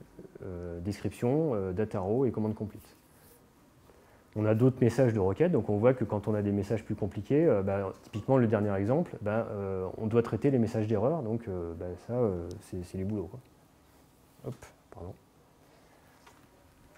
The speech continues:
Si on veut utiliser la lib P Q maintenant, bah, ça c'est une bibliothèque en C, donc ça c'est vraiment un extrait de programme C pour que ça tienne dans l'écran, là, parce que sinon, euh, c'est beaucoup plus verbeux. Bah, on a des, des, des fonctions qui vous permettent de, par exemple, de créer une connexion,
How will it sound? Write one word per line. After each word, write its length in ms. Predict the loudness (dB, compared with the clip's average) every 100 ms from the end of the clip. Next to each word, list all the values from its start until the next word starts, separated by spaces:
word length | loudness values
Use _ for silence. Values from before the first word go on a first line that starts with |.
| -20 _ -20 -20 -20 -20 -20
Si 180 | 2 8
on 40 | 10
veut 100 | 10
utiliser 340 | 10 12 12
la 100 | 12
lib 160 | 12 8
P 140 | 4
Q 120 | 4
maintenant, 260 | 4 4 4
bah, 120 | 2
ça 140 | 0
c'est 120 | 0 2
une 80 |
bibliothèque 460 | 2 2 2 2 0
en 80 | -2
C, 300 | 0 -2 -2 -16 -20 -20 _ _ -20 -20 _ -12
donc 160 | -8 -2
ça 80 | 0
c'est 100 | 2
vraiment 240 | 4 4
un 40 | 4
extrait 240 | 2 0
de 160 | 0 0
programme 360 | 0 -2 -2
C 140 | -2 -4
pour 120 | -4
que 60 | -8
ça 100 | -8
tienne 180 | -4
dans 80 | -4
l'écran, 260 | -4 -4 -4
là, 120 | -6 -10 -20
parce 100 | -16
que 60 |
sinon, 300 | -8 -2 -2
euh, 40 | -2
c'est 140 | -6 -8
beaucoup 200 | -6 -6
plus 140 | -4
verbeux. 360 | -2 0 -2 -4 -18 -20 -20 -20 -20 -14 2
Bah, 140 | 6
on 100 | 10
a 80 | 10
des, 720 | 10 10 10 8 6 2 -2
des, 560 | 2 4 4 4 2 2
des 100 | 2
fonctions 360 | 2 2 4
qui 100 | 4
vous 80 | 2
permettent 300 | 2 2 2
de, 60 | 0
par 160 | 0
exemple, 220 | 2 2 2
de 80 | 0
créer 200 | 2 4
une 80 |
connexion, 460 | 4 0 0 -2